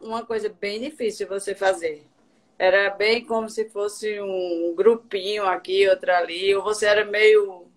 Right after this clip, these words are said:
chamado de louco fazer esse tipo de, "Você vai comer o quê, né?"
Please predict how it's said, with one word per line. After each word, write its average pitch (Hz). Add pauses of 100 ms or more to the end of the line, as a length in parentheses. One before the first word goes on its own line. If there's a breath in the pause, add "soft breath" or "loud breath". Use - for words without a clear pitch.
(140)
chamado 190
de 196
louco 185
fazer 185
esse -
tipo 185
de, 220
"Você 269
vai 254
comer 254
o 254
quê, 175
né?" 170